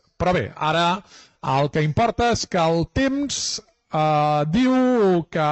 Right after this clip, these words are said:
hi ha descans al pavelló esportiu municipal Sergio Llull d'Es Castell. Victòria del... Perdó, vint-i-tres a vint-i-set, eh? Victòria del Club Bàsquet Valls,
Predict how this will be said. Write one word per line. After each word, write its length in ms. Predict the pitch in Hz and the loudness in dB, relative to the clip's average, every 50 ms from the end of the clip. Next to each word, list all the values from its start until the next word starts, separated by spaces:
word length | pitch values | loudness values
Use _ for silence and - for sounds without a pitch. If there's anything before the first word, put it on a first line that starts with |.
| 151 175 | 0 0
hi 60 | 240 | 0
ha 100 | 254 226 | 0 0
descans 680 | 214 - - - 175 151 139 131 127 127 - 131 - - | -2 -2 -4 -6 -8 -8 -8 -8 -10 -10 -12 -14 -14 -12
al 260 | - 143 139 147 151 143 | -10 -8 -6 -6 -6 -4
pavelló 500 | 180 170 180 185 214 226 202 160 120 - - - - - - - - - - - 135 147 | -4 -2 0 0 2 2 2 2 0 -2 -6 -16 -20 -20 -20 -20 -20 -14 -8 -4 -2 -2
esportiu 580 | - - - - 180 185 - - 247 240 226 | -2 -2 -2 -2 -2 -2 -2 -2 0 0 0
municipal 480 | 226 220 220 - - 190 - 170 156 156 | 0 0 0 0 0 0 0 -2 -2 -2
Sergio 320 | - 254 254 - - 233 | 0 -2 0 0 2 2
Llull 260 | 220 196 175 160 160 | 4 4 2 2 2
d'Es 220 | 170 247 262 - - | 0 0 0 -2 -2
Castell. 480 | 202 175 - - 247 233 240 240 247 247 - _ _ _ _ _ _ _ _ _ _ _ _ _ _ 147 | -4 -4 -2 0 0 0 2 0 -2 -2 -4 _ _ _ _ _ _ _ _ _ _ _ _ _ _ -6
Victòria 760 | 165 175 170 - _ 240 240 247 240 247 254 262 262 269 277 277 - - _ _ _ | -6 -6 -6 -6 _ -4 -2 -2 -2 -2 -4 -4 -4 -4 -6 -8 -10 -16 _ _ _
del... 760 | - 156 147 151 160 160 160 160 165 165 165 165 165 170 156 - | -16 -10 -4 -2 0 0 0 2 2 0 0 0 -2 -2 -4 -4
Perdó, 440 | 185 190 240 226 185 - - - _ _ _ - | -4 0 0 0 0 -2 -6 -16 _ _ _ -20
vint-i-tres 600 | 160 160 151 185 190 185 202 196 - 247 233 208 | -10 -4 -2 -2 -2 0 -2 0 0 0 0 2
a 60 | 254 | 0
vint-i-set, 440 | 247 226 190 208 196 - 160 131 - | 0 0 -2 -2 -2 -2 -2 -2 0
eh? 180 | 226 277 294 208 - _ _ 175 _ - | 0 -2 -2 -4 -10 _ _ -12 _ -4
Victòria 480 | 160 151 - - 208 208 220 226 233 214 | -4 -4 -2 0 0 2 2 2 2 2
del 240 | 208 196 196 185 | 2 2 0 0
Club 240 | - 226 226 208 170 | 0 -2 -2 0 0
Bàsquet 320 | 208 190 - - 180 165 165 | 0 -2 0 -2 -4 -2 -2
Valls, 640 | 214 226 240 240 254 277 254 - - - - | 0 0 0 0 0 -2 -4 -6 -8 -8 -8